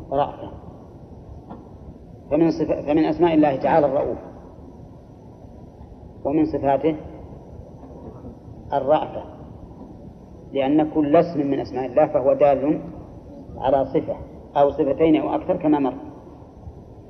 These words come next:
وقوله بالعباد، ال هنا للعموم، فهي نائبة مناب كل، أي بكل العباد، والمراد بالعباد هنا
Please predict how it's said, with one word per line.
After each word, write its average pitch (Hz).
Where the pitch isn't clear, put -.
وقوله 170
بالعباد، 147
ال 151
هنا 147
للعموم، 135
فهي 139
نائبة 147
مناب 139
كل، 170
أي 135
بكل 143
العباد، 123
والمراد 143
بالعباد 131
هنا 147